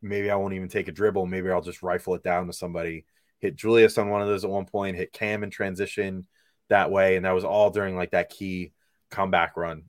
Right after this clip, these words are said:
to get the, the Knicks back in it. So I, I really liked how he played as well. Um,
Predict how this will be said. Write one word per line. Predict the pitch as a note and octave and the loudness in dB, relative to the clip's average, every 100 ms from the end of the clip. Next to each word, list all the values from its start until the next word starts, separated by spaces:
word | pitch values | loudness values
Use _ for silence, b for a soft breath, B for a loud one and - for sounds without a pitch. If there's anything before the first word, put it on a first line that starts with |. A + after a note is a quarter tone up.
| _ | _
to | G2 | -6
get | E2+ F2 | -4 -6
the, | - E2+ E2 D#2+ - - | -4 -4 -4 -6 -10 -8
the | F2 | -8
Knicks | F2 - | -8 -4
back | F2 D#2 | -2 -2
in | F2+ | -6
it. | E2+ - | -8 -10
So | E2+ D#2+ E2 _ F#2+ | -8 -8 -10 _ -6
I, | F#2 - | -4 -2
I | F#2 | -2
really | E2+ E2+ | -2 -4
liked | E2 - | -6 -6
how | E2 | -6
he | E2 | -6
played | - E2 | -8 -8
as | E2 | -8
well. | D#2 E2 _ _ _ _ _ - | -8 -10 _ _ _ _ _ 2
Um, | G2+ G2 F#2+ F#2 F2+ | 6 6 6 2 -4